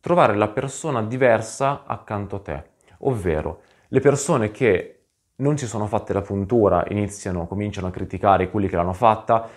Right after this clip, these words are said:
"Vedi, ci sei cascato, ti hanno preso per i fondelli, per non dire parolacce, eh, ti sei fatto fregare", tutta una serie di cose. Di contro gli altri, chi si è fatto la puntura,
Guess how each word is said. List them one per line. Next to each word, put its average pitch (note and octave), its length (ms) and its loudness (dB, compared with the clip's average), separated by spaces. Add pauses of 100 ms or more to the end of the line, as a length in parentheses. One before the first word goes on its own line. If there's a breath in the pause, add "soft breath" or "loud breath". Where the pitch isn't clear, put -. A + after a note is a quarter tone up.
(180 loud breath)
"Vedi, F#2+ 460 4
ci F#2 140 -6
sei E2+ 160 -2
cascato, F#2+ 960 2 (140 loud breath)
ti G2+ 120 -4
hanno F#2 120 0
preso E2 1000 -2 (180)
per F#2 120 -4
i F2+ 80 0
fondelli, G2 680 6
per F#2 140 -4
non F2+ 100 -4
dire F2+ 180 -2
parolacce, F#2 840 -2 (480 soft breath)
eh, F2+ 520 0
ti G#2 100 0
sei G2 140 0
fatto F#2+ 240 0
fregare", G2+ 720 4
tutta - 180 -8
una G#2+ 80 -4
serie G2 180 0
di G2 100 -2
cose. F#2 560 0 (280 loud breath)
Di D#3+ 120 -2
contro C#3+ 360 2
gli D3 80 2
altri, A#2 720 2 (420)
chi C3 140 -8
si G#2+ 120 -6
è - 20 -2
fatto G2 240 2
la A2 80 2
puntura, A2 760 4